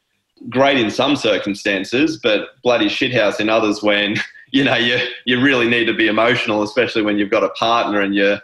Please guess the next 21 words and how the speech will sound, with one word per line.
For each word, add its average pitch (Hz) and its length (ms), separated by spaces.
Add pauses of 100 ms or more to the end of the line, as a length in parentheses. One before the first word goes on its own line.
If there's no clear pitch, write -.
(220)
you 113 80
know, 101 100
you 107 160
really 110 300
need 104 140
to 101 80
get 101 180
the 92 100
D 98 220
and 98 80
Ms. 107 240
And 131 80
that's 151 180
just, - 320
I 113 100
just 143 200
wasn't 110 300
willing 107 260
to 92 100
go 104 280
there. 87 260